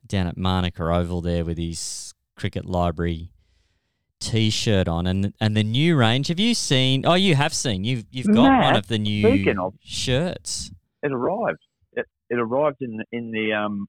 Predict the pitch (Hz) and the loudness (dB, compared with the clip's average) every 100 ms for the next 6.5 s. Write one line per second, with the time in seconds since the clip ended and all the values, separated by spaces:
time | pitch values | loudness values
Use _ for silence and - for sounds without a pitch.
0 | _ 117 110 107 123 123 110 - _ - | _ -6 -4 -2 -2 -2 -4 -8 _ -4
1 | 101 127 113 110 110 104 - 131 147 - | 0 0 0 -2 -2 -4 -4 -4 -4 -10
2 | _ 135 - _ - 90 90 - 82 117 | _ -2 -2 _ -6 -4 -4 -6 -4 0
3 | 123 90 113 131 - _ _ _ - 185 | 0 0 0 2 0 _ _ _ 0 2
4 | 190 - 113 131 - 117 104 101 92 107 | 2 2 2 2 0 2 4 2 0 -4
5 | 107 - _ _ 113 123 - 101 104 113 | -6 -8 _ _ -2 -2 0 0 0 -2
6 | - 82 - 104 113 | -4 -6 -6 -2 -2